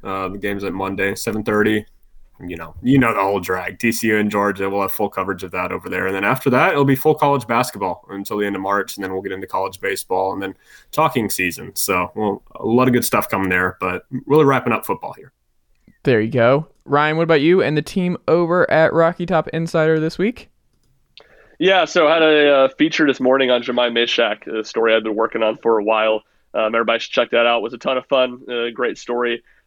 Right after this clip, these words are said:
Speaker 3: uh, to tell, and then some other stuff, uh, obviously in the football front, uh, a little bit looking ahead towards the baseball front, and plenty of stuff.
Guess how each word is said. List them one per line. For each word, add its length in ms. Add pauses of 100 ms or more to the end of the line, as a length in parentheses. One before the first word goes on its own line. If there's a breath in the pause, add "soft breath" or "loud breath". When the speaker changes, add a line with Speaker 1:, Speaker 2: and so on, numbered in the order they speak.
Speaker 3:
uh, 160
to 120
tell, 380
and 100
then 120
some 140
other 180
stuff, 360
uh, 40
obviously 600
in 100
the 60
football 440
front, 400
uh, 40
a 300
little 200
bit 140
looking 260
ahead 180
towards 200
the 60
baseball 320
front, 280
and 100
plenty 220
of 60
stuff. 220